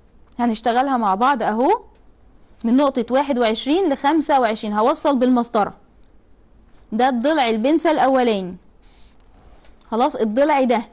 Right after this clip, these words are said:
اقيسه يطلع كام؟ طلع معايا تقريبا ستة سنتي. طيب مسافة الستة سنتي دي لازم من نفس النقطة الخمسة وعشرين تطلع معايا لفوق،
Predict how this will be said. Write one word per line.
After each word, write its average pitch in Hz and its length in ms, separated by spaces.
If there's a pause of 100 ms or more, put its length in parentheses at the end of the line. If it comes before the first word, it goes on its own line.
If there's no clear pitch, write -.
(280)
اقيسه 370 480 (380)
يطلع 269 380
كام؟ 247 360 (240)
طلع 311 260
معايا 240 420
تقريبا 311 640
ستة 285 380
سنتي. 196 480 (480)
طيب 196 240 (300)
مسافة 247 400
الستة 339 460
سنتي 330 300
دي 233 300
لازم 339 560
من 220 320 (140)
نفس 262 340
النقطة 285 380
الخمسة 277 420
وعشرين 240 480 (880)
تطلع 294 440
معايا 262 640
لفوق، 254 520